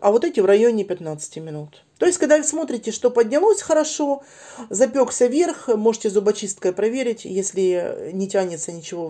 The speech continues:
в середине, сухая зубочистка, всё, вынимайте, оно готово. Ребятки, вот такие шикарные пряники получились. Честно, от всего сердца рекомендую, попробуйте, не пожалеете. Рецепт простейший, э,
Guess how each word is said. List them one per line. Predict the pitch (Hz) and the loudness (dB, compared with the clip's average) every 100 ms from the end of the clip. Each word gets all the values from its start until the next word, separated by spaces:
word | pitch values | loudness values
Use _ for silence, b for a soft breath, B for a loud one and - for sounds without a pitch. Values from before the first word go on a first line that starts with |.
| 156 165 | -12 -12
в | |
середине, | - 180 175 196 170 | -8 -6 -4 -4 -4
сухая | 160 156 175 160 | -8 -10 -6 -6
зубочистка, | 165 180 - 254 - 170 | -8 -12 -12 -14 -10 -12
всё, | - 202 | -4 -2
вынимайте, | 185 175 196 208 170 | -2 -6 -8 -8 -12
оно | 180 | -12
готово. | 180 185 156 147 _ B B 311 277 B B 190 | -14 -12 -12 -12 _ B B -20 -18 B B -6
Ребятки, | 214 214 175 - 160 156 | 2 2 2 -2 -8 -2
вот | 233 | -2
такие | 240 226 202 | -2 -4 -4
шикарные | 220 214 196 190 | -2 -2 -2 -4
пряники | 190 185 175 190 | -4 -8 -6 -10
получились. | 208 214 220 302 233 190 - - | -6 -6 -4 -6 -6 -6 -10 -10
Честно, | - 220 196 170 - _ _ | 0 0 0 -8 -10 _ _
от | - 226 | -6 -6
всего | 254 254 | -4 -4
сердца | 247 185 180 180 | 2 2 2 -2
рекомендую, | 202 226 226 196 156 156 | 2 2 2 -2 -4 -4
попробуйте, | 180 180 262 214 196 185 | -6 0 0 0 -4 -4
не | 226 | -2
пожалеете. | 226 202 185 160 151 - 147 B B B B B | -2 -4 -6 -8 -12 -14 -20 B B B B B
Рецепт | - 226 233 254 233 - | 0 0 2 4 4 2
простейший, | 208 202 - 285 262 - 233 214 - | -4 -2 0 -2 -2 -2 -4 -4 -10
э, | - 131 - | -12 -12 -12